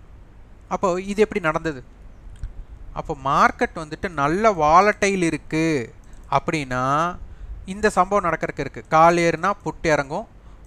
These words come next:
புட் ஏறுச்சுன்னா கால் இறங்கும் அப்படிங்கிற கான்செப்ட் இருக்கு. ஆனா மார்க்கெட் சைடுவேக்குள்ள போயிட்டா, இந்த இரண்டு பேருமே டிகே ஆவாங்க அப்படிங்கிறத புரிஞ்சுக்கணும். அப்ப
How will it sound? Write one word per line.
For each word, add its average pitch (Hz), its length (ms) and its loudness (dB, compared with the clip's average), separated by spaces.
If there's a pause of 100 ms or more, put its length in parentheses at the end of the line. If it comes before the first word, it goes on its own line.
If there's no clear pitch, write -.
(120)
புட் 202 240 -2
ஏறுச்சுன்னா 190 560 0 (160)
கால் 156 280 6
இறங்கும் 127 420 -4 (540)
அப்படிங்கிற 160 360 -2
கான்செப்ட் 170 500 -2 (120)
இருக்கு. - 340 -4 (460)
ஆனா 190 100 4 (140)
மார்க்கெட் 202 460 4
சைடுவேக்குள்ள 220 640 0
போயிட்டா, 135 340 0 (680)
இந்த 165 100 0 (200)
இரண்டு 247 400 4
பேருமே 254 440 4 (140)
டிகே 226 340 2 (180)
ஆவாங்க 160 380 2 (420)
அப்படிங்கிறத 151 580 -6
புரிஞ்சுக்கணும். 170 420 -6
அப்ப - 120 -6